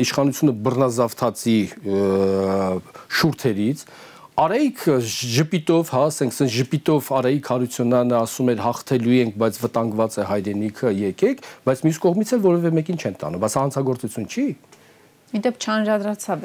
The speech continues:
Speaker 2: այսօր այդ դրվագին։
Speaker 1: Չի, ինքը, գիտեք, որ, ը, Նիկոլ Փաշինյանը տարիներ շարունակ, այս տարիների ընթացքում պարբերաբար ինքը փորձել է օրակարգ փոխել։
Speaker 2: Մհմ։
Speaker 1: Կեղծ օրակարգ է շպրտում հասարակությանը, և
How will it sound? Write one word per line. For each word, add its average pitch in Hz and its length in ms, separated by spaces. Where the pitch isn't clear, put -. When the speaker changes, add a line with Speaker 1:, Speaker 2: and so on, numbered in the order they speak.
Speaker 2:
այսօր 170 320
այդ 160 160
դրվագին։ 170 540
Speaker 1:
Չի, - 220
ինքը, 233 280
գիտեք, 254 340
որ, 151 300
ը, 123 140
Նիկոլ 208 300
Փաշինյանը 143 600
տարիներ 156 460
շարունակ, 120 640
այս - 100
տարիների 110 400
ընթացքում 110 540
պարբերաբար 117 680
ինքը 147 200
փորձել 156 400
է 143 40
օրակարգ 139 640
փոխել։ 95 400
Speaker 2:
Մհմ։ 196 240
Speaker 1:
Կեղծ 185 240
օրակարգ 147 640
է 120 40
շպրտում - 560
հասարակությանը, 113 960
և 160 160